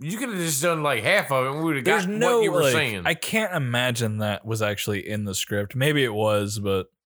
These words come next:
Speaker 2: that just seems like some Nicolas Cage <laughs> shit where he
Speaker 1: Like,
Speaker 2: just
Speaker 1: maybe he would have ad-libbed the whole thing
Speaker 2: Right.
Speaker 1: and they were like, "Dude, we gotta just leave this in there."
Speaker 2: <laughs> Yeah. I don't know, but it was, it was
Speaker 1: Let's go.
Speaker 2: amazing. I loved it.
Speaker 1: But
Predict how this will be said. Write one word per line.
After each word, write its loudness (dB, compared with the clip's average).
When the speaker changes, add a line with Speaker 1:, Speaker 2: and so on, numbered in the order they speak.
Speaker 2:
that 0
just 0
seems 0
like 0
some -2
Nicolas -2
Cage -2
<laughs> -
shit 0
where 0
he 0
Speaker 1:
Like, 2
Speaker 2:
just 0
Speaker 1:
maybe 4
he 4
would 0
have 2
ad-libbed 0
the 4
whole 2
thing 2
Speaker 2:
Right. 4
Speaker 1:
and 2
they 2
were 0
like, 0
"Dude, 0
we -4
gotta 0
just -6
leave -4
this 0
in 0
there." -4
Speaker 2:
<laughs> -16
Yeah. -6
I 4
don't 2
know, -2
but 4
it 4
was, 0
it 0
was 0
Speaker 1:
Let's -2
go. 0
Speaker 2:
amazing. -2
I 0
loved -2
it. -10
Speaker 1:
But 0